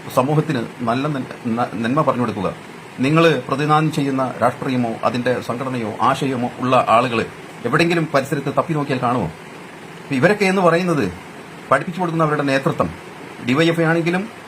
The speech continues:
അതുപോലെ തന്നെ വൈറ്റ് ഗാർഡിന്റെ ആണെങ്കിലും, അതുപോലെ എസ് വൈ എസിന്റെ ആണെങ്കിലും, കേരള മുസ്ലിം ജമാഅത്തിന്റെ ആണെങ്കിലും, ഇതെല്ലാം നേതൃത്വം അല്ലെങ്കിൽ അവർ പറഞ്ഞു കൊടുക്കുന്നത്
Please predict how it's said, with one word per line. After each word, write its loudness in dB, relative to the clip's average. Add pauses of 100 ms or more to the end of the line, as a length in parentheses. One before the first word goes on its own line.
അതുപോലെ 2
തന്നെ 2
വൈറ്റ് 0
ഗാർഡിന്റെ 4
ആണെങ്കിലും, 0 (100)
അതുപോലെ 0
എസ് -2
വൈ 2
എസിന്റെ 2
ആണെങ്കിലും, 2
കേരള 0
മുസ്ലിം -2
ജമാഅത്തിന്റെ 2
ആണെങ്കിലും, 0 (320)
ഇതെല്ലാം 4
നേതൃത്വം 0
അല്ലെങ്കിൽ 4
അവർ 2 (100)
പറഞ്ഞു 4
കൊടുക്കുന്നത് 0